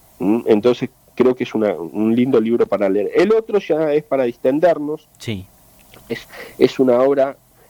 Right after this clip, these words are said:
Speaker 1: eh, realmente majestuosa. Es, es, es para leerlo un fin de semana.
Speaker 2: Mirá vos.
Speaker 1: Un fin de semana de lluvia, vos te encerrás, te lees
Speaker 2: Sí.
Speaker 1: este libro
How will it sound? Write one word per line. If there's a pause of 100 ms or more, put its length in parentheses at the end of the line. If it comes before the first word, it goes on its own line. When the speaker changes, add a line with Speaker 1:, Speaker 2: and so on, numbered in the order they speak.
Speaker 1:
eh,
realmente
majestuosa. (320)
Es,
es, (220)
es
para
leerlo
un
fin
de
semana. (340)
Speaker 2:
Mirá
vos.
Speaker 1:
Un
fin
de
semana (100)
de
lluvia,
vos
te
encerrás,
te
lees
Speaker 2:
Sí.
Speaker 1:
este
libro